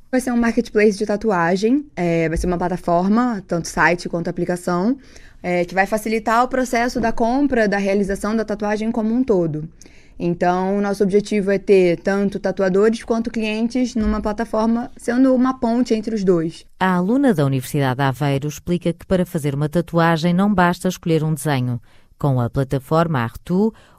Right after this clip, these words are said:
Speaker 2: o cliente encontra um tatuador à medida de cada estilo.
Speaker 1: Há inúmeras linhas de desenho, old school, japonês, tribal, enfim, há diversos tipos de, de linha de desenho. Óbvio que se for uma borboleta, uma borboleta pode ser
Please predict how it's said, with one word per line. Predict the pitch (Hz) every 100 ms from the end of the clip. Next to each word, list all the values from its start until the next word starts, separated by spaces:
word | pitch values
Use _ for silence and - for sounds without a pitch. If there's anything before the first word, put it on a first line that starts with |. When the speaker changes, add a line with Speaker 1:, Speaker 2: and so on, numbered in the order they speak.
| -
Speaker 2:
o | 175
cliente | - 180 180 247 285 - - -
encontra | 190 180 170 156 143 123
um | 120
tatuador | 131 - 165 190 254 285 - -
à | 262
medida | 262 196 185 175
de | 170
cada | - 123
estilo. | 117 - - - -
Speaker 1:
Há | 147 170
inúmeras | 190 214 254 202 170
linhas | 175 170
de | 156
desenho, | 160 175 160 151
old | 160 156
school, | - 190 214 170
japonês, | 160 - 175 160 160 208 190 156 -
tribal, | 170 170 151 160 190 170
enfim, | 165 165 151
há | 151
diversos | 165 165 185 202 196
tipos | - 170 170 156
de, | 156 156 - -
de | 160 170
linha | 170 196
de | 160
desenho. | 165 165 160 165 214 - - -
Óbvio | 196 180 151 156
que |
se | -
for | 196
uma | 196 190
borboleta, | 175 175 175 185 240 220
uma | 190
borboleta | 190 196 226 262
pode | 262 262
ser | - 262